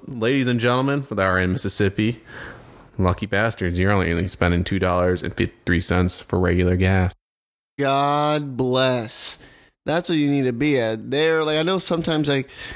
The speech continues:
Speaker 2: uh, some states, like, um, trying to remember, New Mexico, I think, Arizona sometimes have cheap gas prices. Um, dude, like, I really want, like, want that. I've lived in the East Coast and the West Coast,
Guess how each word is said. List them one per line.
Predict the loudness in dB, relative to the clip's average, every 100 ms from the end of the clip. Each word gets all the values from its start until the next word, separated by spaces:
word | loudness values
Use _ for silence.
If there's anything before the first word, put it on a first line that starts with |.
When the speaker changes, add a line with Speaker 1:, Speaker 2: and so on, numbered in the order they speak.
| -18 -20 _ _ -6
Speaker 2:
uh, | -2 -2
some | 0 0 0
states, | 0 0 0 0
like, | -2 0 0
um, | 0 2 0 0 0 0 -2
trying | -2 -2 0 0
to | 0
remember, | 0 0 0 0 -2
New | -2 -2 0
Mexico, | 0 0 -2 -2 -4 -4 -6 -2 0 0
I | 0
think, | -2 -6 -20 -8 -2 0 2 2 0 0
Arizona | -2 0 0 0 0 0 0 0
sometimes | -2 0 0 0 0
have | 0 -2
cheap | -2 0 0 -2
gas | 0 0 -2
prices. | -2 0 0 0 0 2 0 -4 -14 -20 -20 -20 -20 -20 _ -8
Um, | -2 0 0 0 0 -2 -6 -20 -20 -20 _ _ _ _ -20 _ -2
dude, | 0
like, | 0 2
I | 2
really | 2 0 0
want, | 2 0 -2 -2
like, | -2
want | 0 0
that. | 0 0
I've | 0
lived | -2 0
in | -2
the | 0 -2
East | 0
Coast | -2 -2
and | 0
the | 0
West | 0 0
Coast, | 0 0 0 -2